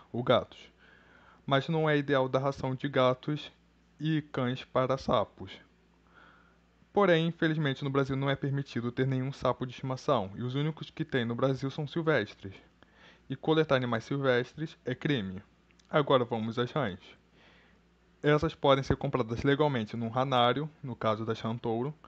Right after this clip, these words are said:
ou num pet shop legalizado, no caso da Xenopus. Elas dependem muito mais de água, precisam de uma água extremamente cuidada e seguindo os padrões necessários para cada espécie,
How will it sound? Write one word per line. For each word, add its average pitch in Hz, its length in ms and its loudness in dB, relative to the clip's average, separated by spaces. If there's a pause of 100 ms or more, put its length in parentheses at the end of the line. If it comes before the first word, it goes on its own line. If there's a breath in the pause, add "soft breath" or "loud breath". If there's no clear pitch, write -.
(380 loud breath)
ou 143 240 4
num 151 140 0
pet 139 300 4
shop 113 360 2
legalizado, 110 800 0 (200)
no 117 120 -10
caso 117 240 0
da 117 60 -4
Xenopus. 110 640 -8 (400)
Elas 147 300 2
dependem 127 460 -2
muito 139 260 -6
mais 127 160 -2
de 131 120 -2
água, 110 300 2
precisam - 400 -6
de 127 60 -6
uma 123 260 -4 (440)
água 113 300 2
extremamente 156 460 -2
cuidada 127 520 2
e 143 60 -4
seguindo 147 280 -8
os 143 100 -10
padrões 127 360 -2
necessários 127 440 -4
para 135 240 0
cada 117 240 -4
espécie, - 500 -6